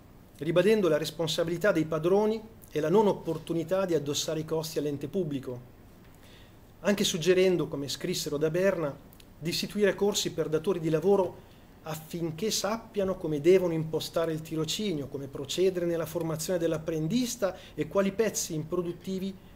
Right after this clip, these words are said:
devono essere eseguiti a titolo d'esercizio, così recitava. Questo è senza dubbio un punto importante della formazione professionale ticinese. Come storico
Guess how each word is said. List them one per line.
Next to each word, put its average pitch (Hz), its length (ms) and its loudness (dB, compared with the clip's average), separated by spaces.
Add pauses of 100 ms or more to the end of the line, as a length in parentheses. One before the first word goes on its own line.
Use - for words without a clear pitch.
devono 175 300 2
essere 160 320 -2
eseguiti 165 500 -4
a 147 80 -2
titolo 156 340 -6
d'esercizio, 135 800 -8 (320)
così 131 320 -8
recitava. 120 460 -12 (760)
Questo 233 220 0
è 196 40 2
senza 190 240 2
dubbio 190 200 4
un 165 80 2
punto 190 240 2
importante 165 640 0
della 139 160 0
formazione 143 480 -4
professionale 143 560 -6
ticinese. 135 600 -4 (1300)
Come 214 180 2
storico 214 600 0